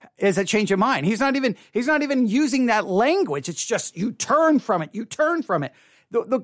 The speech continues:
Greek, oh, it's just so, just, <laughs> it's so irritating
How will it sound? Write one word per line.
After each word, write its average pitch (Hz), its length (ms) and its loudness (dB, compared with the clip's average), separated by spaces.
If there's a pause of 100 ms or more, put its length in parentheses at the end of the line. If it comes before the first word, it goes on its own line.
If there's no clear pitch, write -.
Greek, 339 320 -4
oh, 185 380 0
it's 143 200 -6
just - 420 -4
so, 180 520 -2 (380)
just, - 440 -4 (180)
<laughs> 135 140 -20
it's 185 1800 -4
so - 320 -4
irritating 139 600 -10